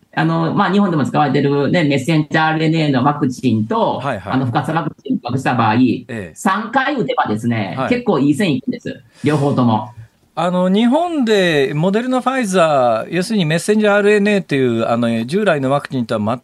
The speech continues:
Speaker 2: 全く違う作り方のワクチンだけど、中国が開発したコロナのワクチンというのは、要するにワクチン、あの、コロナのウイルス自体を、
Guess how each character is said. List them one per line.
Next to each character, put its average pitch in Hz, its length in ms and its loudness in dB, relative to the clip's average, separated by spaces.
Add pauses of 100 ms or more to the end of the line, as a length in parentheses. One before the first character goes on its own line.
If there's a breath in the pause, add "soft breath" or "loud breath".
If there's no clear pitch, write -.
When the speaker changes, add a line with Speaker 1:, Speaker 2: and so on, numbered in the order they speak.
(100)
Speaker 2:
全 214 80 -2
く 208 80 -10
違 190 160 -10 (140)
う 190 40 -4
作 190 180 -6
り 180 100 -2
方 175 200 -2
の 165 120 -2
ワ 147 100 -2
ク - 80 -10
チ 139 100 -4
ン 120 60 0
だ 110 100 0
け 104 80 -2
ど、 107 140 -6
中 - 580 -10 (120)
国 208 160 -2
が 175 100 0
開 165 240 0
発 156 240 -4
し - 100 -8
た 127 300 0 (260 loud breath)
コ 190 120 -2
ロ 214 80 2
ナ 180 100 2
の 123 100 0
ワ 139 140 2
ク - 80 -14
チ 117 140 -6
ン 113 80 -2
と 117 100 -4
い 117 80 0
う 113 80 0
の 107 100 2
は、 98 140 0
要 185 140 -2
す 220 100 -4
る 190 60 0
に 170 120 -6
ワ 262 220 0
ク - 160 -14
チ - 260 -6
ン、 247 460 -2
あ 190 140 2
の、 185 100 0
コ 285 180 0
ロ 359 140 4
ナ 233 120 2
の 190 120 0
ウ 240 100 0
イ 294 80 0
ル 285 140 -4
ス 196 120 -6
自 202 180 -6
体 240 300 -2
を、 277 300 -2